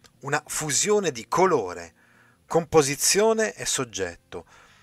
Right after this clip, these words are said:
non solo dipingendo davanti a un modello dal vivo oppure un paesaggio, come nello stile degli impressionisti, ma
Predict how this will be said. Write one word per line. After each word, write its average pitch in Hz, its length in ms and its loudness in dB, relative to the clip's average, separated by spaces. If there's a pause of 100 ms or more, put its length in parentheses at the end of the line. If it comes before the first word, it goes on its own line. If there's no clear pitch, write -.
non 135 140 -4
solo 220 240 8
dipingendo 131 520 0
davanti 117 340 2
a - 20 2
un 117 80 0
modello 120 320 2
dal 104 240 -4
vivo 120 600 -6
oppure 123 500 -2 (140)
un 110 160 -14
paesaggio, 90 760 -2 (560)
come 131 220 -6
nello 113 180 -2
stile 131 500 0 (220)
degli 113 440 -2
impressionisti, 110 920 -4 (400)
ma 170 340 4